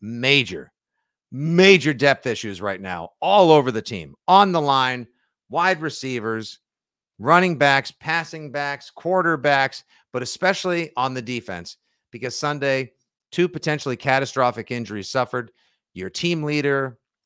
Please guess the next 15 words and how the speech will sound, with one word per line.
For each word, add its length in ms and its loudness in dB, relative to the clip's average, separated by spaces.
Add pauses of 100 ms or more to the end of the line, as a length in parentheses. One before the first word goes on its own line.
unofficial 460 -8
assistant 400 -6
general 260 -2
manager, 560 -4 (300)
best 240 2
pass 320 0
rusher, 260 -2
best 280 -2
defender, 340 -6
probably 320 2
best 320 0
player, 240 2
period, 360 -6
Matthew 300 -6
Judon, 500 2